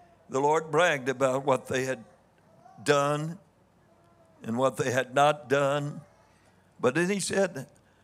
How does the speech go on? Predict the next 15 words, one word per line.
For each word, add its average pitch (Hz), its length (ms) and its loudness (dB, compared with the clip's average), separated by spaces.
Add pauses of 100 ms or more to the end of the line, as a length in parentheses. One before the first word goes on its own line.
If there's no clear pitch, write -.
(120)
"I've 127 140 -4
got 135 220 -2
somewhat 165 420 -2
against 131 460 -8
you. - 180 -14 (1400)
You've 117 220 -4
left 123 480 0 (420)
your 113 140 -6
first - 380 -4
love." - 460 -6 (1600)
Not 156 300 2
lost, 165 640 2 (880)
you've 120 200 -6
left 135 320 -2
it. - 200 -14